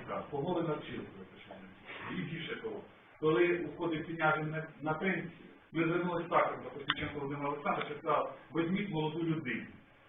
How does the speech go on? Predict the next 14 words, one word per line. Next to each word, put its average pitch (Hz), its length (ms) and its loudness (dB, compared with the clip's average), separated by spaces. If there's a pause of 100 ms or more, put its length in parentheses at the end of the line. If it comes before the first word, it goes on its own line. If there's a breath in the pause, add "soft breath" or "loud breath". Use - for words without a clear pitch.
(480)
Але 151 260 6
він 143 260 0
взяв, 170 340 4 (520)
е, 120 220 2
доробляти 131 840 4 (120)
цей 110 80 -2
Сергія 127 680 -4
Володимировича. 117 420 -8 (400)
У 143 40 -6
мене 143 220 -6
питання, - 460 -2 (180)
кого 147 200 -2
він 127 200 -6
навчив, 127 380 -10